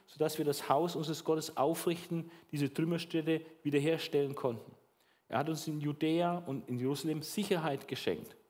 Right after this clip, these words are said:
Also hier haben wir so einen eigenen Rumpfstaat. Aber was sollen wir jetzt nach solchen Vorkommnissen sagen, oh Gott?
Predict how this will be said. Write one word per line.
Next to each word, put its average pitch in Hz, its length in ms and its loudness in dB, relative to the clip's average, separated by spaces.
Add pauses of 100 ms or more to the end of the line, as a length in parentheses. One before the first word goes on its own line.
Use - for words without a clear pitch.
(160)
Also 123 180 -6
hier 123 100 -2
haben 143 180 -4
wir 139 200 0
so 135 120 -6
einen 131 100 -6
eigenen 135 480 -4 (380)
Rumpfstaat. - 720 -4 (1300)
Aber 151 160 2
was 208 180 4
sollen 202 240 6
wir 180 120 4
jetzt - 560 0 (800)
nach 147 160 0
solchen 180 380 2
Vorkommnissen 139 760 2
sagen, 101 460 -2
oh 82 100 -4
Gott? - 300 -14